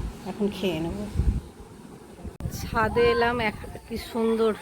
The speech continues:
দেখতে লাগছে। আর দেখুন, এই মেঘটা আস্তে আস্তে এখানটায় নারকেল গাছের গাছটাই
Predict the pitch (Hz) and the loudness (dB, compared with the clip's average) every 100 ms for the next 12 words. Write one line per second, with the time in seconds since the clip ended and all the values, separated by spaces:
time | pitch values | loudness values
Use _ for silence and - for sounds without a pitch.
0 | - - - - - - - 220 202 - | -10 -16 -16 -10 -8 -8 -4 -2 -2 2
1 | 233 214 208 - 311 - - - - - | 4 6 4 -2 -4 -6 -14 -14 -14 -8
2 | 196 202 208 247 254 226 208 196 190 190 | -4 2 2 4 4 6 6 6 2 0
3 | 220 294 - - 185 185 - 214 - 233 | 0 0 -8 -10 -4 -4 0 -2 2 0
4 | 208 220 220 233 208 185 185 214 214 208 | 2 0 4 4 4 2 2 0 0 0
5 | 226 214 190 - | 0 0 0 -2